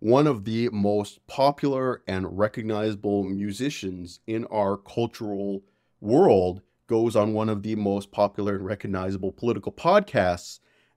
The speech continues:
and they just have free reign to spew anti-Semitic shit.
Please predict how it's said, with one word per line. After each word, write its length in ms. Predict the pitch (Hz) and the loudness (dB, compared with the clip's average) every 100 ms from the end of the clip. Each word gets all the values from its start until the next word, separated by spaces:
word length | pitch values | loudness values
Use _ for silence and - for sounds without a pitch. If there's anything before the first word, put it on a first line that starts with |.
| _ | _
and 580 | 120 120 113 117 113 110 - _ _ _ _ _ _ _ | -6 -6 -4 -2 -2 -2 -10 _ _ _ _ _ _ _
they 120 | - 104 | -4 -4
just 220 | 117 - | -4 -6
have 160 | 117 | -6
free 300 | - - 120 | -6 -4 -4
reign 400 | 113 117 165 101 | 0 0 0 -2
to 140 | 80 95 | -6 -12
spew 420 | - - 107 107 | -12 -10 -8 -6
anti-Semitic 720 | 107 117 123 - - 113 110 | -6 -6 -8 -8 -6 -4 -6
shit. 340 | - - 160 | -4 0 0